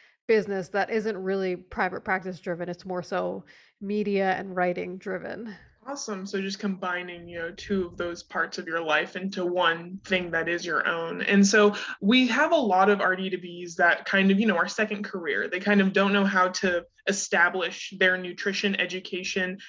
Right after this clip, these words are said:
Speaker 2: as an R D to be, to kind of make them stand out on diecast, stand out on dietetic internships, and make them be like, "I am just as credible as someone who did the traditional four-year D P D program." And so when you were in your un-, not in your undergrad, but when you were doing your graduate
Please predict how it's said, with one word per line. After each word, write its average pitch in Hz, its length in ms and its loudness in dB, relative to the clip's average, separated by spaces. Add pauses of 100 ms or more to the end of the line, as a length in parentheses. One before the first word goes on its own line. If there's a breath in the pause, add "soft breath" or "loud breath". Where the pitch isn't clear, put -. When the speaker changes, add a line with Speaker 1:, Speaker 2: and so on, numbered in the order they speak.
(140 loud breath)
Speaker 2:
as 190 300 6
an 180 200 6
R 185 200 2
D 185 160 -4
to 190 160 -6
be, 180 220 -10
to 208 120 -10
kind 185 160 0
of 180 60 -2
make 180 160 -4
them 180 100 -8
stand 196 360 4
out 190 120 6
on 185 160 4
diecast, 170 540 0
stand 190 340 -4
out 180 140 2
on 180 100 -4
dietetic 170 500 -2
internships, 170 800 -6 (300 loud breath)
and 185 180 2
make 190 300 0
them 175 400 0 (240)
be 190 140 0
like, 175 280 0
"I 185 160 6
am 185 180 0
just 180 220 -8
as 190 100 -10
credible 170 520 -2
as 180 180 0
someone 180 260 -4
who 185 100 -8
did 175 160 -2
the 170 80 -8
traditional 175 560 -6
four-year 165 400 -8
D 170 240 -16
P 175 120 -16
D 165 220 -16
program." 110 500 -8 (380 loud breath)
And 214 140 0
so 226 180 4
when 226 280 2
you 254 180 -2
were 269 180 0
in 214 260 0
your 202 220 0
un-, 185 260 -8
not 208 300 2
in 196 60 -4
your 185 120 -2
undergrad, 175 380 -4
but 180 100 -10
when 180 140 -8
you 190 140 0
were 185 120 2
doing 190 220 0
your 180 120 -2
graduate 175 520 -2